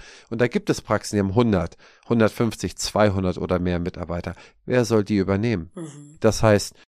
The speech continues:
Speaker 1: wir würden diejenigen bestrafen, die an der Stelle sich ein Leben lang an alles gehalten haben und sozusagen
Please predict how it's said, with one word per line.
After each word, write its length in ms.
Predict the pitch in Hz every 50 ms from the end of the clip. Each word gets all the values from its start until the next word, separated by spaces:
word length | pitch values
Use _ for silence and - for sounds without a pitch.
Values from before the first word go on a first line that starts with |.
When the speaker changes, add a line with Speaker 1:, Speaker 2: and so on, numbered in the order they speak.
| _ _ _ _ _
Speaker 1:
wir 560 | 101 104 110 117 135 151 170 170 147 113 101
würden 540 | 107 117 127 139 - 127 113 - - - _ _ _ _ -
diejenigen 680 | 117 135 156 180 175 135 104 98 98 92 92 90 98 95
bestrafen, 920 | 85 92 85 - - - - 80 80 80 85 87 - - 151 175 196 202 - _ _ _ _ _ _ _ _ _ -
die 160 | 123 131 143
an 180 | 101 113 107 95
der 200 | - 110 120 135
Stelle 340 | - - - 120 110 104 101
sich 320 | - - 107 - - - _ _ _ _ -
ein 180 | 101 98 95
Leben 300 | 98 98 110 127 151 151
lang 200 | 135 120 113 110
an 120 | 104 - -
alles 280 | 95 104 101 - -
gehalten 560 | - 104 104 113 113 117 113 - - 92 87 80
haben 360 | 85 82 85 87 123 147 151 - _ _ _ _ _ _ _ _ _ _ _ _ _
und 300 | - - 123 123 113 107
sozusagen 920 | - 113 131 151 - - - 123 107 101 101 87 92 98 110 120 139 139